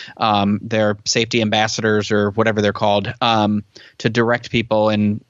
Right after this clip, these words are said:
hopefully to kinda enforce some of that social distancing rules or just remind people, because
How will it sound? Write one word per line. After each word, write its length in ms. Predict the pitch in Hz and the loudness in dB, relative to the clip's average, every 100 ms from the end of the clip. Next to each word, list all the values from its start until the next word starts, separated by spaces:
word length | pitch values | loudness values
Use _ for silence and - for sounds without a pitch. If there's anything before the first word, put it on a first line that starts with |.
| - | -6
hopefully 440 | 117 131 117 110 | -4 -2 0 0
to 100 | 107 | 0
kinda 280 | - 113 117 | -2 -2 0
enforce 420 | 113 - 117 113 | -2 -2 -2 -2
some 220 | - 120 | -2 0
of 140 | 110 104 | 0 -2
that 240 | 110 - | -2 -2
social 300 | - 110 117 | -2 -2 0
distancing 500 | 107 117 120 117 113 | -2 -2 -2 -2 0
rules 360 | 113 113 117 117 | 0 2 0 0
or 60 | |
just 180 | 117 139 | 0 0
remind 540 | 143 135 127 131 135 127 | 0 0 0 0 -2 -2
people, 320 | 135 135 139 | -2 0 0
because 380 | 135 - 113 | -2 0 -2